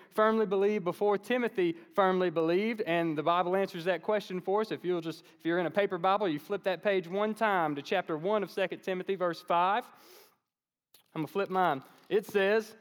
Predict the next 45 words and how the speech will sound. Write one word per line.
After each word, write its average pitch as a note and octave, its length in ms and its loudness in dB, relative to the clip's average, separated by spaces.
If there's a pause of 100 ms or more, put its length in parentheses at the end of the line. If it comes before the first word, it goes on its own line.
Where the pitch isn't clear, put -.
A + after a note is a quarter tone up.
(600)
"I'm G#3 280 4
reminded A3+ 520 4
of G#3+ 180 2
your G3+ 200 4
sincere A3 540 0
faith, F3 380 0
the E3+ 80 -4
faith G3 300 0
that E3 140 -6
dwelt F3 300 0
first A3 320 0
in F#3+ 120 0
your E3+ 140 2
grandmother G3 600 0
Lois E3+ 540 2
and D#3 180 -4
your D#3+ 100 -2
mother F3 280 -2
Eunice, D#3 720 -4 (280)
and D#3 220 0
now, E3+ 540 2 (200)
I D#3 180 -2
am E3 120 -2
sure, D#3 540 -2 (220)
dwells D#3 440 0
in D#3 180 -2
you D3+ 220 -2
as D3 280 -2
well." C#3+ 480 -2 (420)
We G3 100 2
find B3 300 2
out A#3+ 140 4
a G#3+ 40 4
little A3 200 4
bit G3+ 120 0
about G3 280 2
Timothy G#3 360 0
throughout F#3 340 0
the E3 60 -8
Bible. F#3 400 2
We F3+ 80 0
can D#3 160 -4
piece G#3+ 300 -6
things G3+ 340 -2
together. D#3+ 480 0